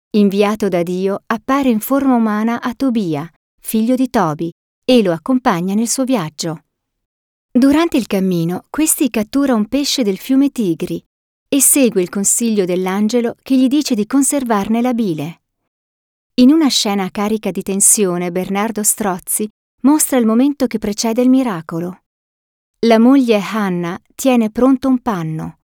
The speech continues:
L'angelo dalla capigliatura rossa circonda teneramente con le mani Toby, che è seduto sulla sedia in attesa. Anche il cane segue attentamente ciò che avviene.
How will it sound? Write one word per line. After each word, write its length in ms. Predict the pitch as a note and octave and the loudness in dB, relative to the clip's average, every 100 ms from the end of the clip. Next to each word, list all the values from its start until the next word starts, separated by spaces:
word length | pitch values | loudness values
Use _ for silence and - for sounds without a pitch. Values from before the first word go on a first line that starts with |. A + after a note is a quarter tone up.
| _ _ _ _ _ _ | _ _ _ _ _ _
L'angelo 580 | A3+ A#3+ G#3+ F#3+ F#3+ F3 | 0 2 2 -2 -2 -2
dalla 240 | F#3 F#3+ | 0 -2
capigliatura 640 | G3 G3 G3 F#3+ F#3 G#3 F#3 | -4 -8 -4 -4 -2 -4 -2
rossa 480 | F#3 G3+ - - G3 | -4 0 0 -2 -6
circonda 640 | _ - B3+ - C#4 A#3+ G#3 | _ -2 -2 2 2 4 2
teneramente 720 | G#3 C4+ B3+ A#3 A#3 B3 A#3 | 2 2 2 2 2 2 0
con 120 | G#3 | -4
le 120 | G3 F#3+ | -4 -2
mani 380 | F#3+ G3+ A#3 A#3+ | -2 0 -2 -2
Toby, 460 | A#3 F3+ D#3+ D#3+ E3+ _ _ _ | -4 -4 -4 -8 -8 _ _ _
che 180 | - A#3 | -2 0
è 40 | G3 | 0
seduto 460 | - A3 A#3+ G#3+ | 0 0 -2 -2
sulla 240 | F#3 G#3+ A#3+ | -6 -4 -2
sedia 440 | - F#3 D#3+ F#3 | -2 -2 -2 -2
in 120 | G#3+ | -2
attesa. 600 | A#3+ - G#3+ C#3+ - F3 - _ _ _ _ | -4 -2 -2 -2 -6 -14 -16 _ _ _ _
Anche 240 | - C#4 C#4+ | 0 0 0
il 100 | B3+ | -2
cane 360 | C4+ G#3+ D#3+ | 0 0 0
segue 380 | E3 - G3+ F#3+ | 0 0 0 -2
attentamente 680 | F#3 F#3+ F3+ F3+ F#3+ G#3 G3 | -6 -6 -4 -4 -2 -2 -4
ciò 160 | - G3 | -6 -6
che 140 | G3+ | -6
avviene. 580 | F#3+ G3 E3 D3+ D#3+ | -6 -4 -4 -4 -8